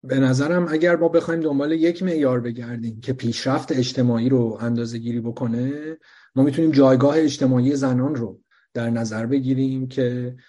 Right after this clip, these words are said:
اه، پیشرفت اجتماعی رو باش سنجید، چون هم در واقع بازگو کننده، اه، بسیاری از معادلات اجتماعیه که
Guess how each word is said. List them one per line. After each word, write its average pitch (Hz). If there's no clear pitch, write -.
اه، 113
پیشرفت 135
اجتماعی 127
رو 160
باش 151
سنجید، 143
چون 139
هم 147
در 131
واقع 127
بازگو 123
کننده، 135
اه، 117
بسیاری 127
از 135
معادلات 127
اجتماعیه 131
که 117